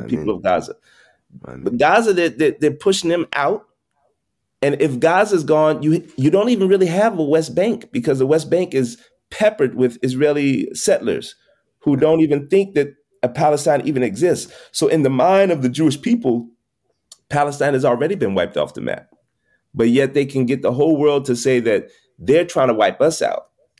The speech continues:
Speaker 2: The Palestinians are trying to wipe us out. But I'm, I'm, I'm, I'm the president of the, I'm the president of a few organizations, but one of them is the Association of Muslim Chaplains. We couldn't even get our universities to use the word Palestine.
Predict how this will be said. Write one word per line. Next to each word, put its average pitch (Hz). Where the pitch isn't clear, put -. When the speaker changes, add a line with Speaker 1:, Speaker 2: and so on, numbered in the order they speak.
Speaker 2:
The 101
Palestinians 131
are 117
trying 117
to 110
wipe 95
us -
out. 78
But 95
I'm, 143
I'm, 143
I'm, 117
I'm 127
the 123
president 131
of 107
the, 107
I'm -
the 92
president 117
of 95
a -
few 120
organizations, 90
but 87
one 120
of 117
them 110
is 85
the 98
Association 117
of 92
Muslim 104
Chaplains. 101
We 160
couldn't 190
even 170
get 156
our 139
universities 131
to 131
use 151
the 135
word 202
Palestine. -